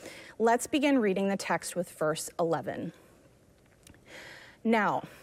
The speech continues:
if perfection had been attainable through the Levitical priesthood, for under it the people received the law,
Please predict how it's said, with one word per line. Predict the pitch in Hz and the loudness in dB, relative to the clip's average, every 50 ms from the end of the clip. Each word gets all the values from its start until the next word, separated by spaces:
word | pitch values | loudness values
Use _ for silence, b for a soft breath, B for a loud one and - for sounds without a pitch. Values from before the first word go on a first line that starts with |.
| B B - - | B B -2 0
if | 233 214 - - | 0 0 0 0
perfection | - 285 262 - - - 320 349 359 - - - - 196 185 180 175 185 | 0 0 0 0 0 2 2 2 2 2 0 -2 0 2 2 2 2 0
had | 185 - 226 220 220 | 0 0 0 2 2
been | 202 240 220 | 2 2 2
attainable | 208 196 - - - - 254 269 269 254 220 175 170 165 160 165 | 2 0 -2 -4 -2 2 4 4 6 4 4 4 4 4 4 2
through | - - - 262 285 302 311 330 | 0 -4 -2 0 2 2 4 2
the | 285 311 | 2 2
Levitical | 294 277 254 220 233 233 240 226 - 214 190 | 2 2 4 4 2 2 2 2 2 0 0
priesthood, | - - - 233 226 - - - - - - - - - - B B B B B B B | 0 0 0 0 0 0 -4 -4 -2 -2 -2 -2 -4 -8 -14 B B B B B B B
for | - 233 240 - | 2 2 2 4
under | - 285 415 427 330 220 | 2 2 2 4 6 6
it | 185 180 - - - | 6 6 4 2 0
the | 208 202 | -4 -4
people | - - - 320 349 - - 214 196 190 180 | -4 -2 0 2 2 2 4 4 4 4 4
received | 196 208 196 - - - 277 277 285 262 214 - - | 2 0 0 -2 -4 0 2 2 2 2 0 0 0
the | - 185 | 0 2
law, | 180 226 311 - 151 - - 220 | 4 4 4 4 2 0 -2 -6